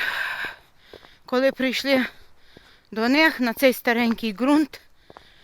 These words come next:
мені, мені було, ой, Господи, сімнадцять років,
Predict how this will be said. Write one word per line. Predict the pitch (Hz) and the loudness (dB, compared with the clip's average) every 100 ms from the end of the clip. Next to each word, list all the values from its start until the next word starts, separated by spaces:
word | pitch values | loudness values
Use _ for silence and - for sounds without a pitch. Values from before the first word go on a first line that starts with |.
| _ - | _ -6
мені, | 247 247 240 208 - - - _ _ - - - - _ - - - | -2 0 2 0 -4 -12 -20 _ _ -12 -10 -12 -16 _ -18 -12 -4
мені | 240 240 226 | 0 0 0
було, | 220 240 214 185 - - - - - _ _ - - _ _ _ | 2 4 4 0 -8 -20 -20 -20 -20 _ _ -20 -20 _ _ _
ой, | - 254 156 | -4 -2 -2
Господи, | 190 170 - 220 175 | -6 -8 -8 -8 -8
сімнадцять | - 240 214 285 320 285 - | -6 -2 2 2 2 -2 -4
років, | 277 262 - 226 | 0 -2 -2 -8